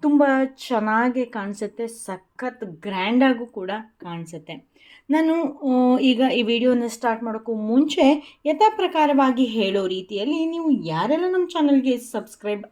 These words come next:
ಆಗ್ಲಿಲ್ವೋ ಸಬ್ಸ್ಕ್ರೈಬ್ ಮಾಡಿ, ಪಕ್ಕದಲ್ಲಿರೋ ಬೆಲ್ ಐಕಾನನ್ನು ಪ್ರೆಸ್ ಮಾಡಿ. ಹಾಗೆ, ಆಮ್, ನೀವೇನಾದ್ರು ನಮ್ಮ Facebook ಪೇಜಲ್ಲಿ ನಮ್ಮ ವಿಡಿಯೋವನ್ನು ನೋಡ್ತಾ ಇದ್ದೀರಾ ಅಂತ ಆದರೆ ಪ್ಲೀಸ್ ನಮ್ಮ Facebook ಪೇಜ್ ಅವನಿ ಡಿಸೈನ್ಸ್ ಕಿಚನ್ ರಂಗೋಲಿ ಅದನ್ನು ಕೂಡ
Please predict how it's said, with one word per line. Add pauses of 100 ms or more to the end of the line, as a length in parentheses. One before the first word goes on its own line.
(120)
ಆಗ್ಲಿಲ್ವೋ
ಸಬ್ಸ್ಕ್ರೈಬ್
ಮಾಡಿ, (180)
ಪಕ್ಕದಲ್ಲಿರೋ
ಬೆಲ್
ಐಕಾನನ್ನು
ಪ್ರೆಸ್
ಮಾಡಿ.
ಹಾಗೆ, (400)
ಆಮ್, (260)
ನೀವೇನಾದ್ರು
ನಮ್ಮ
Facebook
ಪೇಜಲ್ಲಿ
ನಮ್ಮ
ವಿಡಿಯೋವನ್ನು
ನೋಡ್ತಾ
ಇದ್ದೀರಾ
ಅಂತ
ಆದರೆ
ಪ್ಲೀಸ್
ನಮ್ಮ
Facebook
ಪೇಜ್
ಅವನಿ
ಡಿಸೈನ್ಸ್
ಕಿಚನ್
ರಂಗೋಲಿ
ಅದನ್ನು
ಕೂಡ